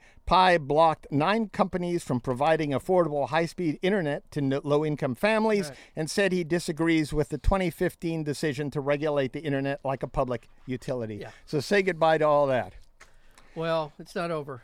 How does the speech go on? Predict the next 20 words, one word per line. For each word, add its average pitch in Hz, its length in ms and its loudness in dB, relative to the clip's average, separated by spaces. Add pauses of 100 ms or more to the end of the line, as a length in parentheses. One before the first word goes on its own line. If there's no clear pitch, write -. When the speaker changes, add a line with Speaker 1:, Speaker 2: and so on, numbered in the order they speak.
Speaker 1:
T-Rump 226 400 4
traveled 208 460 6
to 196 160 2
his 156 160 2
Mar-a-Lago 156 1200 6
resort 143 400 4
in 143 160 -2
Palm 165 240 2
Beach, 147 160 -4
Florida, 226 440 4
where 190 220 4
he 175 140 0
attended 190 400 0
a 151 60 -2
gala 131 500 4
benefit 156 480 0
for 160 160 -4
the 131 100 -2
Red 143 260 -2
Cross. 196 640 2